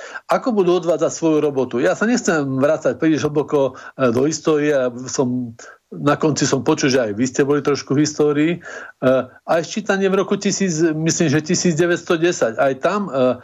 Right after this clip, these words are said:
úradníci alebo ľudia, ktorí, no, nazvime ich asistenti v tej dobe, tiež, e, veľmi, veľmi, e, ohýbali, e,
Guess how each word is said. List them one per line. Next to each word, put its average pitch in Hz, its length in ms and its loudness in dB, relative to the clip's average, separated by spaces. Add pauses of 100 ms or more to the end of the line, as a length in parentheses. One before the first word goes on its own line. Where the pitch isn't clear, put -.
(840)
úradníci 143 720 0
alebo 127 240 0
ľudia, 139 320 0
ktorí, 123 480 -2
no, 127 160 -2
nazvime 127 480 0
ich 120 80 2
asistenti 135 640 -2
v 127 80 -8
tej 139 160 4
dobe, 131 320 0 (480)
tiež, 202 400 0
e, 143 320 2
veľmi, 175 340 0 (380)
veľmi, 156 340 2
e, 135 60 -2 (240)
ohýbali, 135 720 2
e, 131 60 -8